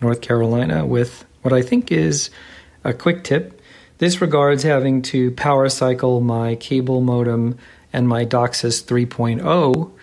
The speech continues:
cable router or Wi-Fi router, and that may give you the idea of the problem, which is sometimes having, I guess, buffer bloat 'cause I'm not at three point one yet.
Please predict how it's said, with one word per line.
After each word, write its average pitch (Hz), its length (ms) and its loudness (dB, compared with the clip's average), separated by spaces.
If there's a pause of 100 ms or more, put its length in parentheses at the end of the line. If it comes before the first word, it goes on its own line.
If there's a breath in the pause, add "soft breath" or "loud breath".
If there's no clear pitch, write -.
(280 loud breath)
cable 117 400 -2
router 120 560 -2 (180)
or 127 220 -6
Wi-Fi 123 540 -4
router, - 500 -4 (460 loud breath)
and 120 160 0
that 127 100 0
may 127 160 0
give 123 180 0
you 127 220 2
the 120 500 -2
idea 123 380 0
of 120 60 0
the 123 80 0
problem, 123 520 0
which 120 280 -4
is 113 520 -2 (300 loud breath)
sometimes 127 540 0
having, 117 280 0
I 117 60 0
guess, 113 180 0
buffer 120 400 0
bloat 110 380 -4
'cause 113 140 -6
I'm 110 120 -2
not 110 160 -2
at 113 120 -6
three 120 160 -4
point 120 320 -6
one 113 180 -2
yet. - 300 -8